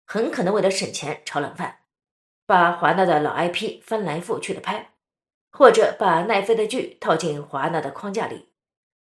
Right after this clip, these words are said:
到时候用户打开奈飞，看到的都是换汤不换药的内容，会员续费的动力只会越来越弱。就像天天吃同一道菜，再好吃也会腻啊，这才是最致命的长期风险。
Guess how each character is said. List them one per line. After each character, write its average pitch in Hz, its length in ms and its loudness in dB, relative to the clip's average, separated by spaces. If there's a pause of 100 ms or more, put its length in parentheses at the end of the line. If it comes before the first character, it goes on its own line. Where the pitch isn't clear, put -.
(120)
到 202 140 8
时 185 140 -2
候 185 160 2
用 196 180 4
户 165 220 -4
打 - 140 -10
开 190 140 -10
奈 180 140 -2
飞， - 500 2
看 196 160 -2
到 175 80 2
的 160 100 2
都 175 140 0
是 165 240 -2
换 156 240 -4
汤 185 240 -6
不 160 140 -4
换 196 160 -4
药 190 100 -2
的 170 80 -6
内 180 180 -4
容， - 140 -14 (840)
会 254 220 2
员 202 180 4
续 262 220 0
费 240 140 4
的 214 100 0
动 247 180 -4
力 - 280 -4
只 151 80 -6
会 143 160 -4
越 180 120 -2
来 139 120 -4
越 175 100 -4
弱。 - 380 -4 (680)
就 277 120 -2
像 233 260 4
天 254 140 -4
天 254 160 -2
吃 269 120 -2
同 196 220 -4
一 214 40 -2
道 190 120 4
菜， - 400 -4 (220)
再 285 200 2
好 - 220 -8
吃 - 220 0
也 139 160 -6
会 151 100 -4
腻 175 180 -4
啊， - 100 -12 (840)
这 294 160 4
才 185 220 2
是 220 160 0
最 240 200 0
致 254 280 -2
命 175 120 -2
的 139 140 -8
长 - 240 -10
期 - 140 -6
风 160 120 -8
险。 151 180 -6